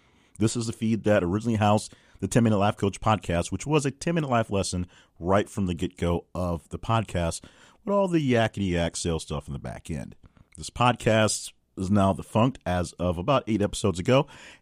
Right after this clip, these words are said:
and we're moving forward in a few weeks to a new ten-minute life coaching experience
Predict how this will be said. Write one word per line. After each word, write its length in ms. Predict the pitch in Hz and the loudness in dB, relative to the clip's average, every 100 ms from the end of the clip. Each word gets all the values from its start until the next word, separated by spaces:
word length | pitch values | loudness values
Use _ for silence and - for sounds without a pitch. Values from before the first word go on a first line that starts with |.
| - | 0
and 480 | 147 175 190 185 170 | 2 4 2 0 0
we're 160 | 175 | 2
moving 320 | 170 165 175 170 | 4 4 4 2
forward 400 | - 147 151 143 | 2 2 2 0
in 240 | 107 127 120 | 0 2 0
a 40 | |
few 440 | - - - 127 | -2 -8 0 4
weeks 440 | 117 92 104 110 - | 4 4 2 2 -4
to 260 | - 101 92 | -4 -2 0
a 100 | 90 | 0
new 480 | 90 95 113 110 110 - | 0 2 2 2 -2 -8
ten-minute 560 | - 110 98 98 98 - | -2 0 2 2 0 -2
life 460 | 78 87 87 - | -4 -2 -2 -2
coaching 400 | - - 214 113 | 0 2 4 2
experience 560 | 87 - 80 73 82 | 0 -4 -8 -6 -6